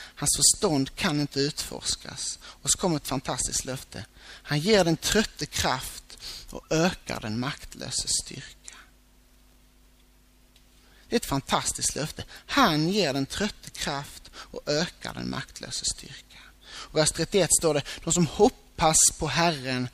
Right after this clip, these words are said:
får ny kraft." Det här ordet hopp, alltså, det är det, detta att, att, liksom, stå mitt i kaoset, inte ha någon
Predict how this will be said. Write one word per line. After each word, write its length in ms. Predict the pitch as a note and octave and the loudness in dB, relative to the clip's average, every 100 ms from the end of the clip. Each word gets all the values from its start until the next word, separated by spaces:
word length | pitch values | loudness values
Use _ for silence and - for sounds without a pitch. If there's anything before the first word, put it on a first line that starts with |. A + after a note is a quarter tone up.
| - - | -12 -16
får 240 | - C3 | -8 -2
ny 300 | C3+ C#3+ C2+ | 0 0 -2
kraft." 680 | - - - - - - - - - _ _ _ _ _ _ _ _ _ - _ _ _ _ _ _ - - | -8 -10 -10 -10 -12 -14 -16 -20 -20 _ _ _ _ _ _ _ _ _ -20 _ _ _ _ _ _ -14 0
Det 60 | F#3 | 4
här 80 | |
ordet 260 | F#3+ F3 C#3+ | 6 4 0
hopp, 220 | - F3 - - - - - | 0 0 0 -4 -8 -10 -4
alltså, 200 | D3 E3+ | 0 4
det 120 | A3+ | 6
är 40 | G3 | 6
det, 240 | G3+ - | 6 6
detta 240 | F#3 G3+ D#3+ | 4 4 2
att, 160 | - - - - | 0 -12 -14 -2
att, 200 | D#3 D#3 | 0 2
liksom, 200 | D#3 E3 | 2 4
stå 320 | - - B3+ | 6 8 8
mitt 340 | B3 B3+ - F#3 | 10 8 6 -2
i 40 | |
kaoset, 800 | - B3 E3+ D3 - D3+ D#3 - | 2 8 8 8 6 4 2 2
inte 220 | G#3+ G#3 | 2 6
ha 140 | G3+ G3 | 8 10
någon 400 | A3+ G3+ F3 | 10 10 8